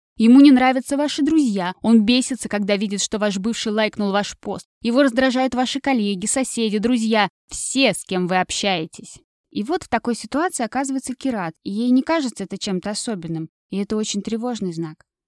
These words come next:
Манипуляция доходит до того, что как только Кират делала что-то невпопад, Бобби становилось плохо. У него был нервный срыв или даже приступ,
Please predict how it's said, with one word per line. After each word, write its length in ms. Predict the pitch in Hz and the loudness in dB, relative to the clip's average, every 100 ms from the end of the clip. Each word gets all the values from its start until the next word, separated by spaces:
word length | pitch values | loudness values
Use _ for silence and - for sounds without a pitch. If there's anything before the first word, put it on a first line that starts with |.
| _ _ | _ _
Манипуляция 640 | 202 233 269 285 330 294 | 2 4 6 4 4 2
доходит 400 | 247 254 294 247 | 0 0 -2 -2
до 40 | - | -2
того, 260 | 233 311 | -2 -2
что 160 | 320 247 | -4 -4
как 200 | 226 - | -4 -2
только 240 | 254 240 | -4 -4
Кират 340 | - 240 254 202 | -4 0 0 0
делала 340 | 247 247 214 | -4 -4 -4
что-то 300 | - 240 226 | -6 -8 -4
невпопад, 540 | 208 - 208 - 349 302 | -4 -4 -8 -4 -4 -2
Бобби 300 | 208 254 262 | 0 0 -2
становилось 640 | - 226 208 226 233 - - | -2 -2 -2 -4 -6 -8 -4
плохо. 500 | 214 220 170 - _ _ _ _ _ _ | -2 0 -2 -12 _ _ _ _ _ _
У 80 | 214 | 4
него 180 | 240 | 6
был 160 | 220 214 | 6 4
нервный 380 | 208 214 185 180 | 4 2 0 -2
срыв 420 | - 262 320 - | -2 -2 -2 -2
или 160 | 202 190 | -6 -4
даже 280 | 185 165 | -6 -6
приступ, 480 | 165 - 311 - 277 | -10 0 0 0 -10